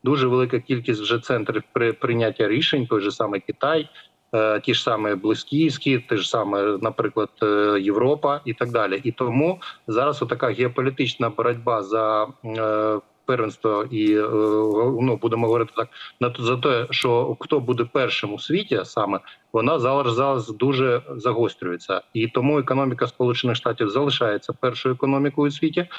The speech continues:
але все ж таки той же самий Китай та інші країни, вони поступово,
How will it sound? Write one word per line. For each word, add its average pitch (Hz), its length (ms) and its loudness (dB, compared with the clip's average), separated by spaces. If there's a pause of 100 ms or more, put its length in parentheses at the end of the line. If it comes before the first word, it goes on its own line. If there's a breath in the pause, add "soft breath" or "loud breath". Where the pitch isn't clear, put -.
(260 loud breath)
але 117 240 2
все 143 180 0
ж - 80 -8
таки 139 200 -2
той 131 160 2
же 117 100 2
самий 117 320 -2
Китай 117 440 0
та 120 60 2
інші 113 340 2
країни, 127 440 2
вони 120 260 0
поступово, 127 800 0